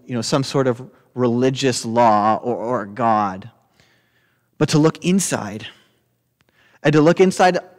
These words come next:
each one of us and say, "I'm gonna live the way that I think is best." I remember watching, uh, Ravi Zacharias, the late apologist, interact with a listener who,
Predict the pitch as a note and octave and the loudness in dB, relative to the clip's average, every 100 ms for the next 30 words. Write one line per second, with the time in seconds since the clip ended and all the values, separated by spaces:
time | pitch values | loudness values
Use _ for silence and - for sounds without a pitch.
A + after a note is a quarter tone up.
0 | _ _ - F#3+ - F#3+ F3+ D#3+ D3+ C3+ | _ _ -6 -4 0 0 2 2 0 -4
1 | D#3 C#3 - D3 F3+ F#3+ G3+ D3+ D#3 D#3 | -2 -2 0 0 2 0 0 0 -2 -2
2 | C3+ C3+ C3+ _ A#2+ C#3+ D#3 D3 - D3 | -2 -2 -4 _ -10 -8 -6 -8 -10 -8
3 | A#2+ - - _ _ - A2 G#2+ G#2 F#2 | -8 -10 -20 _ _ -12 -12 -6 -6 -6
4 | - - - _ _ _ _ _ _ _ | -12 -20 -20 _ _ _ _ _ _ _
5 | _ _ _ _ - - - - B2 C3 | _ _ _ _ -20 -20 -18 -6 -2 2
6 | C#3+ B2 B2+ - C3+ B2 A#2 - - _ | 2 4 2 2 -4 -4 -6 -10 -20 _
7 | - B2 B2+ C3+ B2+ B2 A2+ C3 A#2 G#2+ | -8 0 2 4 2 0 -2 -2 2 2
8 | G2+ G2 - A#2 A#2+ A#2 - A2+ A2 G#2 | 0 -4 -6 -4 -4 -4 -6 -6 -6 -8
9 | F#2 - _ C#3 C3+ C#3 B2 B2 - B2 | -12 -12 _ -8 -4 0 2 0 -2 -4
10 | A2+ - A2+ G#2+ A#2 - G#2 F#2+ F#2+ _ | -4 -4 -2 -2 -2 -4 -4 -6 -10 _
11 | _ _ _ _ - D#3+ D3 C#3 C3+ | _ _ _ _ -6 2 4 4 0